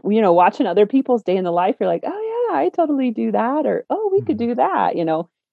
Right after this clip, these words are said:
Speaker 1: It's very inspirational, and it's, it's also, you know, confirming of what you're doing already, and also find community. It's great to find, um,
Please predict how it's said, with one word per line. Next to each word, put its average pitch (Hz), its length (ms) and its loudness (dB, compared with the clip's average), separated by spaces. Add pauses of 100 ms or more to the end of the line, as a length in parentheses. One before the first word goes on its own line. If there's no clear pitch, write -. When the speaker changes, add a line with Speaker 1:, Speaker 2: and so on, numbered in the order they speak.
(120)
Speaker 1:
It's 214 240 2
very 254 260 6
inspirational, 285 1080 4
and 165 380 0
it's, - 680 0 (500)
it's 196 160 -6
also, 156 720 2
you 151 140 -4
know, 151 400 -8 (300)
confirming 147 800 -4
of 143 240 -6
what 139 340 0 (200)
you're 165 180 -6
doing 135 340 -6
already, 147 520 -2 (400)
and 165 460 -6 (220)
also 185 240 -2
find 151 260 -6
community. 139 640 -6 (300)
It's 170 200 -6
great 175 240 0
to 196 100 -10
find, 151 460 -4 (120)
um, 156 440 -2